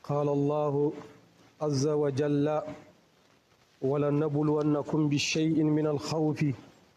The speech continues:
والجوع ونقص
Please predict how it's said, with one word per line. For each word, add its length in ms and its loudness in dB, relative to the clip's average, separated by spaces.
والجوع 680 0
ونقص 440 -2